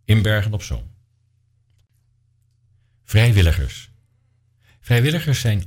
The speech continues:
onmisbaar bij onder andere sport, welzijn, zorg en cultuur. Verenigingen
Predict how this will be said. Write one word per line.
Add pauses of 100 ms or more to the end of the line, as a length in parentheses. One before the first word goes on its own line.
(100)
onmisbaar
bij
onder
andere
sport, (360)
welzijn, (120)
zorg
en
cultuur. (800)
Verenigingen